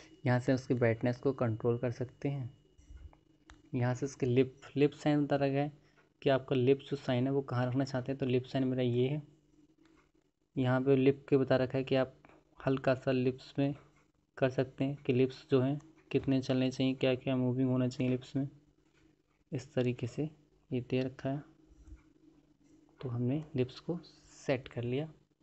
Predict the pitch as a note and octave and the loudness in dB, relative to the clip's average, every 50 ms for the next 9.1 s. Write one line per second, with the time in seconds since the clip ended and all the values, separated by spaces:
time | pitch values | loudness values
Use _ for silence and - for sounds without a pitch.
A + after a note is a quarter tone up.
0 | _ _ _ _ _ - _ - E3+ E3+ C#3+ C#3+ C3+ B2+ B2 - A2+ G#2+ - A2+ | _ _ _ _ _ -20 _ -6 -2 0 2 2 2 2 0 -2 -4 -4 -2 -4
1 | A#2 B2 - - - - _ _ - - - - - - C#3 C#3 D3 D3 D3 D3+ | -4 -4 -8 -12 -18 -20 _ _ -20 -20 -20 -20 -8 0 2 2 4 4 4 4
2 | D3+ C#3+ C#3 C#3 C3 C3+ C#3+ D3+ D3+ C3+ C3+ - B2+ C3 C3 C#3 C#3 C#3 C#3+ C#3 | 4 4 4 2 2 2 4 4 4 2 2 -2 -2 0 2 2 0 0 0 -2
3 | B2+ C3+ D3 D3+ - - - - - - - - _ _ _ - - C3 C3 B2+ | 0 -2 -4 -6 -10 -16 -20 -20 -20 -20 -20 -20 _ _ _ -4 0 0 2 2
4 | - B2 B2 C3 C#3+ D3+ D3+ D3+ D3+ D3+ D3 C3+ B2 B2+ B2+ A#2+ - - - - | 2 2 4 4 4 4 4 4 4 2 0 0 -2 -4 -8 -8 -10 -14 -20 -20
5 | - _ _ _ _ _ - - _ _ _ _ _ _ _ _ - - - _ | -20 _ _ _ _ _ -20 -20 _ _ _ _ _ _ _ _ -20 -20 -20 _
6 | _ _ _ _ _ _ _ _ _ _ _ - _ _ - - B2 A#2+ - - | _ _ _ _ _ _ _ _ _ _ _ -20 _ _ -10 -8 -8 -6 -4 -2
7 | D3+ C#3+ C3+ - - - - - - - - - - - - - - - - - | -2 -2 -4 -6 -12 -16 -16 -20 -20 -20 -20 -20 -20 -20 -20 -20 -20 -20 -20 -20
8 | _ _ _ _ _ _ _ - D#3 B2+ A2 A2+ A#2+ B2 A#2+ C3 B2+ B2+ B2+ B2+ | _ _ _ _ _ _ _ -8 -4 -2 0 0 0 0 0 -2 -2 -2 -2 -4
9 | C#3 C#3 | -4 -6